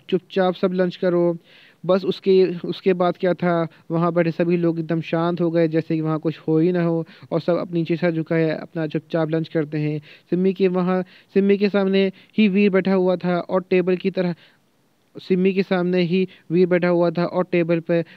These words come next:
हर तरह की डिश रखी हुई थी। सिम्मी भी खाना खा रही थी, तभी उसे खाते खाते खांसी आती है, तो अभी से कुछ कर पाता उससे पहले सामने बैठा वीर तुरंत आगे आके उसे पानी पिलाने लगता है और सिम्मी पी भी लेती है।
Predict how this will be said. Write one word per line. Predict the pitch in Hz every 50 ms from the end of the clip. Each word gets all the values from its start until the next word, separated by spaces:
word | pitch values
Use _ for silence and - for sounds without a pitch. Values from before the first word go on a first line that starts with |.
| - _ -
हर | 180 190
तरह | 185 - 185 185 180
की | - 185 175
डिश | 165 175 - -
रखी | 160 - - 170
हुई | 165 160 160
थी। | 160 160 165
सिम्मी | - 175 165 165 170
भी | 160 165 160
खाना | - - 165 165 160
खा | 156 - 165 160
रही | 156 160 156 151
थी, | - 156
तभी | - 170 160 175
उसे | 180 - 180
खाते | 165 - 175 170 165 175
खाते | 165 - 170 165 - 170
खांसी | 165 170 165 160 - 180
आती | 180 175 165 _ _ - 170 165
है, | 160 160 160 - - - - _ -
तो | 190 190
अभी | 190 190 196 196
से | 175 202
कुछ | 190 196 190
कर | - 196 185
पाता | - 196 185 180 190 185
उससे | - - 185 180
पहले | - 185 180 180 180
सामने | - - 180 175 175 175
बैठा | 170 170 165 180 175
वीर | 165 170 170 170
तुरंत | 165 180 180 170 -
आगे | - 165 160 156 170
आके | 165 160 156 - 160 160 156 - - - - - -
उसे | 180 160 - 175 170
पानी | - 170 165 165 170
पिलाने | - 170 170 165
लगता | 165 160 160 - - 175 165
है | 160 160
और | - - 170
सिम्मी | - - 170 165 170
पी | 160 - 180 170 170
भी | 160 175 170
लेती | 165 160 156 - 185 156
है। | 151 151 151 156